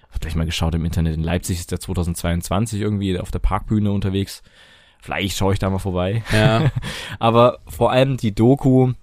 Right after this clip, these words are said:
Speaker 1: äh, wo es wirklich um die Musik für den Film Interstellar ging, also um diesen, ähm, Sky-, Sky-Film, ähm,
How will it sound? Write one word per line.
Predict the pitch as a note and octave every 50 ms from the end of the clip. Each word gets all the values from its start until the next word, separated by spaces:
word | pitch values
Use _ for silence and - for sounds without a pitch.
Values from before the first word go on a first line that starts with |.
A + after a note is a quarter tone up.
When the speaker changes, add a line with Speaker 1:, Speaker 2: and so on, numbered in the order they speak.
| - _ _ _ _ _ _ _ _ _ _ _ - -
Speaker 1:
äh, | F#2 F#2 G2 F#2
wo | F#2+ G2+ G2+
es | G2+ - - -
wirklich | G2 G2 F#2+ - G#2 -
um | G2+ G2+
die | G2 G2
Musik | G2 G2 G2 F#2+ A2+ A2 -
für | - - G2+ F#2+
den | F#2+ F#2 F#2
Film | - - G2+ F#2+ F#2+ F#2+ F#2 F#2 - - - - - _ -
Interstellar | - A2 A#2 - - G#2+ - - - F#2+ F#2 F#2 F2+ G2 A2
ging, | G#2+ A2 A2 A#2+ B2+ B2+ _ _ _ _ - - - - _ _ -
also | F2+ F2 F#2
um | F2
diesen, | F2 F#2 F#2 F2+ F2 F2 F2 F2 - -
ähm, | F#2 F2+ F2 E2+ E2+ E2+ E2 E2 D#2+ D#2+
Sky-, | - - - E2 E2+ F2+
Sky-Film, | F2+ - - - - - - - - - E2+ F2 - - F2+ - - - F#2+ F#2+ F#2+ F#2+ F#2+ F#2+ G2 _ _ _ _ _ _ _ _ _ _ -
ähm, | F#2 F2 F2 F2 F2 F2 F2 F2 F2 F2 E2+ F2 F2 F2 F2